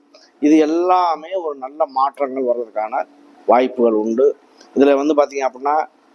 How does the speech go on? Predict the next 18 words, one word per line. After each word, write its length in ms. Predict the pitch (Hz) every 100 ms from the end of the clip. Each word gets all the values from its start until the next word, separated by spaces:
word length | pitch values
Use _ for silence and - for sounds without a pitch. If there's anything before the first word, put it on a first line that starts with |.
| -
மூன்று 400 | 110 151 160 143
நட்சத்திரங்கள் 580 | 131 123 143 143 139 135
உண்டு. 480 | 123 127 139 147 - _ _ _ -
அஸ்வினி, 500 | 117 - 147 147 135
பரணி, 300 | 127 131 135
கார்த்திகை. 640 | 131 123 120 127 135 143 - _ _ _
அஸ்வினி 420 | - 135 180 180
என்பது 540 | 165 147 139 135 - - -
கேதுவுடைய 440 | 156 156 147 147
நட்சத்திரம். 580 | 131 - 123 139 147 156 _ _ _ -
கேது 160 | 170 196
பகவான் 480 | 180 160 151 151 147
வந்து 200 | 143 143
பாத்தீங்க 340 | 139 131 127
அப்படின்னா, 220 | 123 143
அஸ்வினி 400 | 139 120 - 170
நட்சத்திரம் 440 | 156 135 131 139 127
அஸ்வினி, 380 | 160 175 208